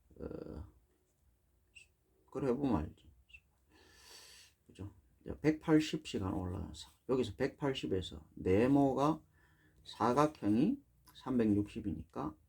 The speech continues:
하나 백팔십 더하면 그래갖고 전부 다 뭐냐면은, 어, 전부 다 이제 그, 이게 구가 돼요. 구수라는 거, 이걸 구,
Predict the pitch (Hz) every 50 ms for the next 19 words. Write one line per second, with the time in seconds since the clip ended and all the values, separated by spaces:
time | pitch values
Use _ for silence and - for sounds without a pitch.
0 | _ _ _ - 110 110 117 123 - - 117 107 - - 131 117 117 - - _
1 | - 87 87 - 95 113 - 311 311 - _ _ _ _ - _ _ _ _ _
2 | _ - - - _ - - - _ _ - 175 185 - - - - - - -
3 | - - 143 - - - - - - - - - - - - 151 - - - -
4 | - - - - - - - - - - - - - - - - - - - -
5 | - - - - - 82 80 80 80 78 78 76 - 80 85 87 87 85 85 87
6 | 87 87 82 - - - - - - - - - - - - 139 139 123 107 90
7 | 82 76 69 78 76 71 73 73 62 58 - - - - 50 - - - - _
8 | _ - - - _ _ - - _ _ - - - - - - - - - -
9 | - 170 160 170 165 156 98 - - - - - - - - - - - - -
10 | 156 156 - 170 156 120 95 87 - - - - 95 92 82 - - - - 95
11 | -